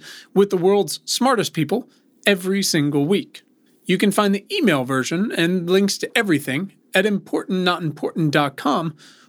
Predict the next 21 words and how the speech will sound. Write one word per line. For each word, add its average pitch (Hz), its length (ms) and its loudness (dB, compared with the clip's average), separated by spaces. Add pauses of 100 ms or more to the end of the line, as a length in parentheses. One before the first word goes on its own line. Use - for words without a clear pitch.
(120)
or 320 160 2
right 143 260 2
in 135 180 0
your 156 160 -2
show 214 240 2
notes. 127 400 -8 (420)
It's 202 200 0
May 202 280 2
fifth, - 480 -2 (280)
two 311 160 4
thousand 160 480 0
and 165 160 0
twenty-three. 135 720 -4 (480)
Here's 247 320 2
your 202 140 2
weekly 151 500 0 (140)
action 131 320 -4
steps. - 560 -12 (400)
Floods 202 440 0
or 170 100 0
not, 226 320 -2